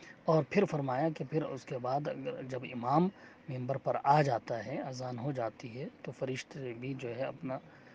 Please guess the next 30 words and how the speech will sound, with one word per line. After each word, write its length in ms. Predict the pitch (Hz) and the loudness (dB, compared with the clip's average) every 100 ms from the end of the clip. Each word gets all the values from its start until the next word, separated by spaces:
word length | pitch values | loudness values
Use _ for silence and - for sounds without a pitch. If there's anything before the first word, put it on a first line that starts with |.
| - 131 | -14 -6
रजिस्टर 380 | 127 117 - 123 | -4 -4 -4 0
बंद 260 | 147 156 | 4 4
कर 120 | 127 | 2
लेते 320 | 117 110 101 104 | -2 -4 -4 -8
हैं। 200 | 104 113 | -8 -6
आने 240 | 123 127 | -6 -2
वालों 320 | 123 120 127 | 0 0 -2
का 140 | 131 131 120 | -2 -2 -2
वक्त 320 | 147 - 160 - - - - | -6 -4 -6 -6 -16 -20 -8
और 180 | 147 131 | -4 -4
उनका 300 | 127 120 131 | -4 -2 0
अजर 240 | 117 123 120 | 0 -4 -6
सवाब 380 | - 117 127 147 | -2 0 0 0
को 160 | - - - - - - - | -4 -4 -6 -16 -20 -12 -8
अब 120 | 127 | -4
नहीं 200 | 120 117 | -2 2
लिखते, 400 | 147 123 - 143 - - - - 135 | 2 2 -4 -6 -6 -14 -20 -12 -8
बल्कि 240 | 127 - | -4 2
अब 240 | 147 156 - 156 147 - | 2 2 -2 -4 -6 -2
म-, 240 | 147 131 | -2 -4
जो 140 | 120 127 | -4 0
है 80 | 160 | 2
मस्जिद 360 | 139 120 139 | 2 2 0
में 140 | 143 127 | 2 4
दाखिल 340 | 113 - 127 | 2 0 -4
हो 140 | 107 113 | -4 -4
जाते 320 | 104 - - | -4 -6 -8
हैं 180 | - - - - - - - - - - - | -12 -14 -18 -20 -20 -20 -20 -20 -20 -10 -6
वो 200 | 123 | -4
भी। 120 | 107 | -4